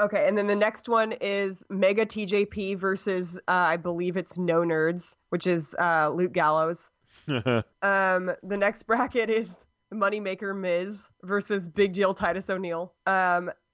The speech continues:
Speaker 1: followed by Cold Beer versus, um, the Fighting Thumbs, which is, uh, the Brian Kendrick. And Cold Beer is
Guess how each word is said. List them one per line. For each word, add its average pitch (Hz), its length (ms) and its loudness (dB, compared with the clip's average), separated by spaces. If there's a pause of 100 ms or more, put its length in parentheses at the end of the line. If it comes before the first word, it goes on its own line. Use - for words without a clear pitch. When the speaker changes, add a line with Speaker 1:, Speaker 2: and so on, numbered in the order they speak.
(240)
Speaker 1:
followed 202 460 2
by 185 440 0 (220)
Cold 208 360 -4
Beer 202 500 2
versus, 185 720 -4 (100)
um, 165 680 0
the 190 120 -4
Fighting 185 400 0
Thumbs, 180 500 -4
which 185 220 -6
is, 180 300 -8
uh, 160 300 0
the 185 160 -6
Brian 170 300 0
Kendrick. 165 400 -4 (160)
And 196 140 2
Cold 254 240 4
Beer 220 240 2
is 208 260 -4